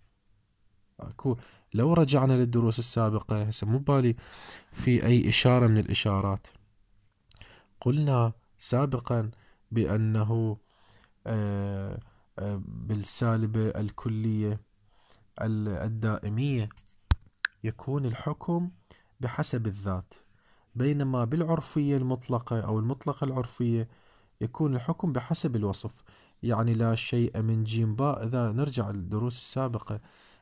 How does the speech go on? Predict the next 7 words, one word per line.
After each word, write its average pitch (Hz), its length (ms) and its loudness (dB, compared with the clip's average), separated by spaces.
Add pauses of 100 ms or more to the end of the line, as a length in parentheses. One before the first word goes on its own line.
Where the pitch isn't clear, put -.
(120)
آه، 104 580 -2
نتكلم 135 520 -2
عن 110 120 2
المطلقة 104 460 -2
العرفية. 95 560 -4
يقول 123 220 -2
من، 117 240 0